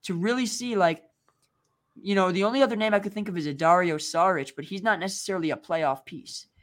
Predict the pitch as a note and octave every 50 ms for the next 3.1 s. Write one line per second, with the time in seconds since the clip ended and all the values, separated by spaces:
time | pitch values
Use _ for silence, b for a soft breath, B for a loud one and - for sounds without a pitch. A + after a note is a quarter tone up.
0 | _ _ _ - - F3 D#3+ F3 F3+ F#3 F3+ - - F#3 F3 D3+ D#3 D#3 C3+ -
1 | D3+ C#3+ E3 F3 F3+ D#3+ E3 D#3+ E3+ E3+ - F#3 F3+ E3 D#3+ D#3 D3+ D3 C#3+ D3+
2 | D3 D3 D3 C#3+ D3 D3+ C#3+ B2 - - - - A#2+ A#2+ - - - A#2 A2 A2+
3 | -